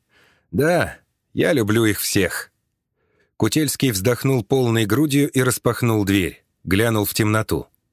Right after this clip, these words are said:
Салакты перебрались из рощи забвения на платформу и, прижавшись друг к другу, плотной толпой дремали в ожидании рассвета.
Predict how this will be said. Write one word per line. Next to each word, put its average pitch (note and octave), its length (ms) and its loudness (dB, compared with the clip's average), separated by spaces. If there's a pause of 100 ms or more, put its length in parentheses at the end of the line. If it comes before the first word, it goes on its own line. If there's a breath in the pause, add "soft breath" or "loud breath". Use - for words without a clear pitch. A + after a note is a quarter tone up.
(560 soft breath)
Салакты C3+ 540 0
перебрались B2 580 0
из A2+ 120 2
рощи B2 300 0
забвения G#2+ 640 0
на G#2 100 0
платформу C3+ 720 0 (100)
и, C3 120 2
прижавшись C3 640 0
друг F#2+ 260 0
к - 20 -8
другу, C#3+ 340 0
плотной C#3+ 460 0
толпой C3 400 0
дремали A2+ 460 2
в G2 60 2
ожидании G2 460 2
рассвета. F#2 680 -2